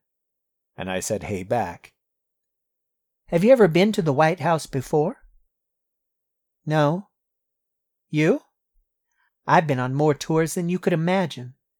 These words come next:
But I live here, so what else am I going to do?" "This is our first trip to Washington," I said. "My mom says there's a lot of crime here." "Yes, but there's crime everywhere you look.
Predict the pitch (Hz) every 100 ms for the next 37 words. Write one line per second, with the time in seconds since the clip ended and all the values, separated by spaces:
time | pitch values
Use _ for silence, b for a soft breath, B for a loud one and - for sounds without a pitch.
0 | _ _ _ _ - 160 185 180 233 143
1 | 139 165 - - 139 131 - 139 151 185
2 | - 131 127 - 131 131 131 135 135 _
3 | _ _ _ _ _ _ _ _ _ _
4 | _ 214 233 214 190 - 196 196 - 214
5 | 208 180 143 190 190 147 160 185 _ _
6 | _ - 110 - 82 82 - _ _ _
7 | _ _ _ - 156 180 196 185 135 139
8 | 120 127 123 143 139 - - 123 143 117
9 | 117 117 _ _ _ _ _ _ _ _
10 | _ _ _ _ 156 175 170 170 - -
11 | 135 185 226 - 180 190 180 147 160 131
12 | 123 123 123 123 139 139